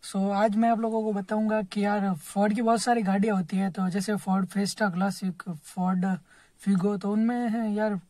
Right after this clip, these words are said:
टाइम की प्रॉब्लम बहुत आती है। तो लोग बोलते हैं, "टाइम कैसे सेट करें?"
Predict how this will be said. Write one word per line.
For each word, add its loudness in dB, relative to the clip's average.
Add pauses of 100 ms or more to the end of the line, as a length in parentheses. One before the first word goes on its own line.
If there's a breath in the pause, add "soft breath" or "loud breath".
(200)
टाइम 2
की -6
प्रॉब्लम 0
बहुत 0
आती -4
है। -2
तो -2
लोग 0
बोलते -2
हैं, -4
"टाइम 0
कैसे -6
सेट -4
करें?" -4